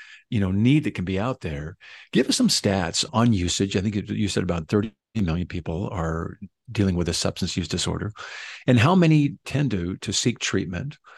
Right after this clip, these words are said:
And what's the recovery process like, do you think,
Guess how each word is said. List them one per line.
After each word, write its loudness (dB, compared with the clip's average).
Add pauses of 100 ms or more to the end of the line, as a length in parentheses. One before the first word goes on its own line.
(320)
And 4
what's 2
the 0
recovery 0
process -4
like, -2
do -4
you 0
think, -2